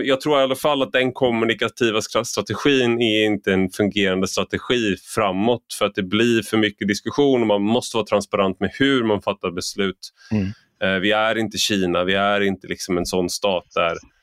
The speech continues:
Speaker 1: makten bara berättar exakt hur det ska gå till, utan man måste också berätta hur och varför man fattar vissa beslut.
Speaker 2: Absolut. Det måste man, och man måste kommunicera det väldigt tydligt, det tror jag. Och folk kommer också att respektera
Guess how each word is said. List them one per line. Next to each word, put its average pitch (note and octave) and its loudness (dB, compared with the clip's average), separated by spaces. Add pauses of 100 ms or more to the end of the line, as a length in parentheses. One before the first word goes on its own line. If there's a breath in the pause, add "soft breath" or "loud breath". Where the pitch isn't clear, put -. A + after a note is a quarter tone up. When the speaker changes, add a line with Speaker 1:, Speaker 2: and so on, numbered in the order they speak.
(560)
Speaker 1:
makten G#2+ -2
bara F2+ 2
berättar F#2+ -2
exakt G2 -2
hur G2+ -2
det F#2+ -2
ska G2+ 0
gå F#2 -4
till, F#2+ -2 (180)
utan G2 0
man F#2+ 4
måste G2+ 0
också F#2 0 (880)
berätta G2+ 0
hur G#2+ 2
och G2+ -4
varför F2+ -2
man G2+ 2
fattar F#2+ -2
vissa G2 -2
beslut. E2+ -10 (520 soft breath)
Speaker 2:
Absolut. C#3 0 (360 loud breath)
Det C3 2
måste D#3+ 2
man, A2 2
och A#2+ 0
man C3 2
måste B2+ -2
kommunicera C3 0
det A2 0
väldigt G2+ 0
tydligt, A#2 2
det C3+ 2
tror B2 2
jag. A#2+ 2
Och C3 2
folk B2+ 0 (140)
kommer C#3 2
också C3 -2
att - -4
respektera C#3 0